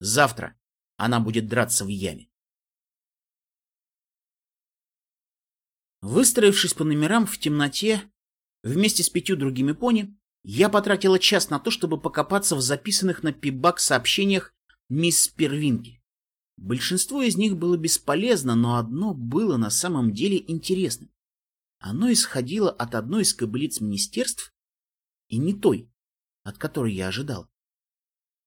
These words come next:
«Дорогая мисс Первинкель», начал голос. Мне показалось очень странным слышать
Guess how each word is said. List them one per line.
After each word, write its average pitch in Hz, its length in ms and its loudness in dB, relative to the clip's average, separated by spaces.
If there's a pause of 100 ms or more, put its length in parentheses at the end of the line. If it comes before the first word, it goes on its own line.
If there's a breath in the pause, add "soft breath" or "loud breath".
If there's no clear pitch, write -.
(1500)
«Дорогая 180 520 6
мисс 214 220 6
Первинкель», 170 600 2 (400)
начал 117 260 -4
голос. 107 340 -6 (720)
Мне 185 220 0
показалось 190 640 -2
очень 127 200 -2
странным 165 460 -2
слышать - 380 -8